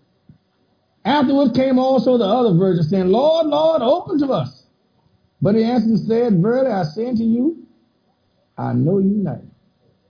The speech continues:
Watch therefore, for you know not neither the day nor the hour wherein the Son of Man cometh." Watch. Watch therefore.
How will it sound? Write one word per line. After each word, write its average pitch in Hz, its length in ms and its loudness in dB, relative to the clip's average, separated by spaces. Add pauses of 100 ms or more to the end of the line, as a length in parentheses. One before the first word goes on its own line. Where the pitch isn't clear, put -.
(340)
Watch 226 380 0
therefore, 285 460 0
for 233 120 0
you 240 160 2
know 254 200 0
not 247 240 -4
neither 240 300 -2
the 170 80 -6
day 294 360 0
nor 202 180 -4
the 156 100 -6
hour 170 420 -8 (2500)
wherein 175 560 -2
the 123 100 -2
Son 196 300 -6
of 196 100 -6
Man 170 340 -8
cometh." 131 260 -12 (120)
Watch. 220 540 -6 (960)
Watch - 360 -6
therefore. 180 560 -4